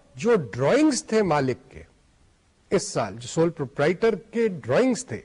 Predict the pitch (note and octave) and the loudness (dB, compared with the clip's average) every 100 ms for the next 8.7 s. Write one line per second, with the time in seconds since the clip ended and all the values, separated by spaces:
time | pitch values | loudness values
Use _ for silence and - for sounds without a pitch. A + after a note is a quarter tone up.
0 | - B2+ E3+ - G#3+ - - F#3+ A3 D3+ | -10 -6 -6 -2 -2 -2 -4 0 0 0
1 | - D#3 E3+ C4 - F3 - - C#3 A#2+ | -2 -2 0 -2 -2 -6 -6 -6 -6 -6
2 | A2 G#2 D#3 A#2 - _ _ _ - C3 | -8 -4 -4 -4 -8 _ _ _ -6 -4
3 | B2+ F#2+ _ _ _ _ _ _ _ _ | -4 -10 _ _ _ _ _ _ _ _
4 | _ _ _ _ _ _ _ E3 G#3 A#3+ | _ _ _ _ _ _ _ 0 2 2
5 | A3+ A3+ C3+ G#2 F2 - - - _ _ | 0 0 -2 -4 -14 -16 -18 -20 _ _
6 | _ _ _ _ _ _ C#3+ A#3 B3 - | _ _ _ _ _ _ -2 0 -2 0
7 | F3+ G3+ D#3 D3 D3+ - - _ A#2 G#2 | 2 2 0 0 0 -4 -18 _ -16 -6
8 | B2 D3+ E3 - A2 B2 | -4 -2 -4 -6 -6 -6